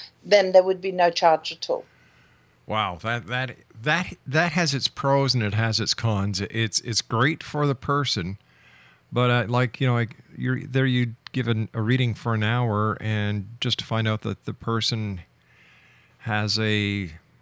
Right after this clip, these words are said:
Speaker 2: is, is, is in a depressed state or is facing depression, and you can't get paid for the reading you just gave.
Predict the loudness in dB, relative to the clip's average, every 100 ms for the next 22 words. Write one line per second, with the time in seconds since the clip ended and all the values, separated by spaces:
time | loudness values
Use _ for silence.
0 | -20 -20 -20 _ -6 -4 -4 -4 -6 -6
1 | -10 -8 -6 -4 -6 -10 -8 -2 -2 -2
2 | -2 -4 -4 -6 -6 -6 -6 -4 -4 -4
3 | -6 -4 -4 -4 -6 -4 -6 -4 -4 -6
4 | -8 -6 -2 0 -2 -4 -6 -6 -4 -2
5 | -4 -6 -6 -6 -6 -4 -6 -8 -12